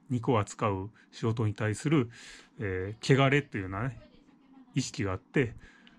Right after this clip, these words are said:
まあ、いわば、まあ、偏見とか迷信の類ですね。そういうものがあって、それが部落に対する差別につながって、それで、まあ、部落に対する、まあ、貧困とかね、そういうものが生まれたっていうようなことをドヤ顔で話す人がいるんですけども、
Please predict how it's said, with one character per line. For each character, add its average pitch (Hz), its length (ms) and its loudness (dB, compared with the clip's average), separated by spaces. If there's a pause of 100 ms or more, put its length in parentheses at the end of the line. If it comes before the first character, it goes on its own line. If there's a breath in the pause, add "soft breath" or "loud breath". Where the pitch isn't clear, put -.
(140)
ま 214 60 2
あ、 151 40 4
い 160 60 4
わ 196 100 4
ば、 104 220 4
ま 98 220 0
あ、 95 40 -6
偏 117 220 0
見 120 200 2
と 113 80 -2
か 95 80 -2
迷 104 240 0
信 - 200 -8
の 101 100 -4 (160)
類 104 140 0
で 87 100 -6
す - 80 -10
ね。 127 80 -4
そ - 160 0
う 175 40 4
い 180 40 4
う 180 40 2
も 208 100 0
の 208 80 -2
が 135 100 -2
あ - 40 -4
っ - 20 -10
て、 - 340 -2
そ - 160 -2
れ 277 100 2
が 294 160 0 (220 loud breath)
部 180 80 2
落 147 220 2
に 101 80 -2
対 95 180 -6
す - 100 -14
る 95 60 -8
差 - 160 -6
別 104 240 -4
に 95 80 -6
つ - 140 -8
な 101 100 0
が 95 100 -4
っ - 60 -8
て、 - 340 2 (580 loud breath)
そ - 160 -2
れ 247 60 0
で、 214 120 2
ま 185 140 -2
あ、 135 80 2
部 127 100 2
落 117 220 2
に 92 80 -6
対 92 200 -6
す - 160 -10
る、 87 220 -8
ま 92 80 -6
あ、 - 20 -6
貧 98 300 -6
困 98 220 -2
と 98 80 -8
か 90 120 -10
ね、 90 120 -8
そ - 100 -8
う 101 60 -2
い - 20 -2
う - 20 -2
も 104 80 0
の 107 100 0
が 95 40 0
生 95 120 -2
ま 101 100 0
れ 101 80 -4
た 113 100 -4
っ 113 60 0
て 117 180 -6
い 127 60 4
う - 20 4
よ 170 60 2
う - 20 0
な 151 80 2
こ 190 80 0
と 147 80 -6
を 113 60 -6
ド 120 100 0
ヤ 131 160 2
顔 143 220 4
で 131 240 2
話 156 240 2
す 135 100 -4
人 113 240 -6
が 98 120 -2
い 98 60 -2
る 104 120 -2
ん 98 80 -4
で 92 80 -6
す - 80 -10
け 113 80 -2
ど 101 80 -2
も、 101 220 0